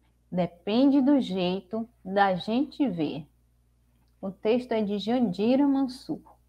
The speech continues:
E aí, quando você lê esse texto, logo no, no título, ela já traz uma oposição aí, né,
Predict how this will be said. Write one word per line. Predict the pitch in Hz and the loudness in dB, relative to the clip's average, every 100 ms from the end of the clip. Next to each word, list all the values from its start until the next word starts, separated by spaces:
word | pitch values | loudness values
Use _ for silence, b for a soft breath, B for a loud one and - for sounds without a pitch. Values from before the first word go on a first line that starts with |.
| _ _ _ _ _ _ _ _ _ _ _ _ _ _ - | _ _ _ _ _ _ _ _ _ _ _ _ _ _ 0
E | |
aí, | 381 262 190 196 185 - _ _ | 4 4 4 -2 -4 -12 _ _
quando | 330 440 392 | 0 4 6
você | 311 - 247 | 6 4 0
lê | 208 196 | 0 -2
esse | 196 202 | -2 -4
texto, | - 156 151 - 196 185 _ _ _ _ _ _ | -2 -2 -2 -10 -16 -16 _ _ _ _ _ _
logo | - 233 311 381 359 | 2 8 10 10 6
no, | 339 269 269 254 214 185 147 - _ _ _ _ _ _ _ _ _ _ _ _ _ _ _ _ - | 4 4 4 2 0 -4 -8 -12 _ _ _ _ _ _ _ _ _ _ _ _ _ _ _ _ -8
no | 190 220 202 185 160 - | -4 -2 -2 -2 -6 -10
título, | - 233 262 220 160 143 - _ _ _ _ _ _ _ _ _ _ _ _ _ _ _ _ _ _ _ _ _ _ _ _ | -2 2 2 0 -2 -4 -10 _ _ _ _ _ _ _ _ _ _ _ _ _ _ _ _ _ _ _ _ _ _ _ _
ela | 185 214 240 | 0 4 4
já | 254 | 4
traz | 247 226 233 262 240 | 2 2 2 2 0
uma | 247 269 269 | 0 0 0
oposição | 247 254 285 302 302 - 254 | 0 6 6 6 0 -2 -2
aí, | 302 208 214 | -2 -2 -4
né, | 214 | -4